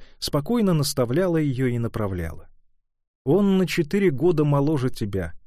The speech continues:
сказала она, и никак не обеспечен. Ни положения, ни жалования. Он непрактичен.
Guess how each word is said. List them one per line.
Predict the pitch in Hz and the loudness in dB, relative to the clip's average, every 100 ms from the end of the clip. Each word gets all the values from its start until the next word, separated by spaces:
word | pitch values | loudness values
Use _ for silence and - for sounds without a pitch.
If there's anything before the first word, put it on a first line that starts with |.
| - _ | -20 _
сказала | - 135 113 127 113 107 | -4 -2 0 0 -2 -2
она, | 95 78 - _ _ _ _ _ | -4 -6 -12 _ _ _ _ _
и | 165 | 4
никак | 165 143 170 175 | 4 4 0 2
не | 156 143 | 2 2
обеспечен. | 131 - - 123 - 85 - - - _ | 0 -4 -4 -4 -4 -12 -14 -20 -20 _
Ни | 156 196 | 2 4
положения, | 185 180 139 123 110 87 78 - - - | 4 4 4 2 0 -2 -6 -12 -18 -2
ни | 147 | 0
жалования. | 143 147 170 120 95 82 73 - - - 135 | 2 2 2 0 -2 -4 -8 -14 -18 -4 0
Он | 170 160 | 4 4
непрактичен. | 147 147 160 156 - - - - 78 | 4 4 2 -2 -2 -6 -4 -6 -10